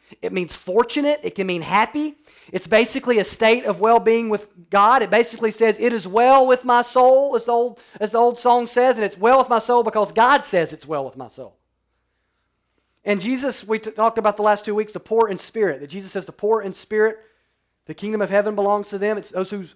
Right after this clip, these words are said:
who mourn that'll be comforted. And the poor in spirit are the people that sense and recognize and acknowledge their spiritual poverty and bankruptcy before God,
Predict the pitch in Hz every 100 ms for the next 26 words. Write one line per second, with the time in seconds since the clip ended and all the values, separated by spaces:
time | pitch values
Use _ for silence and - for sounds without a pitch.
0 | - 175 165 180 208 208 208 190 190 202
1 | 208 226 214 214 _ _ _ 175 180 233
2 | 262 254 - 269 208 214 185 175 226 202
3 | 170 - - - 247 269 - - - _
4 | - 143 139 226 254 233 240 233 233 196
5 | 170 185 214 233 220 180 - - 233 226
6 | 202 - 226 226 226 233 185 175 220 214
7 | 220 - 214 190 214 196 202 220 247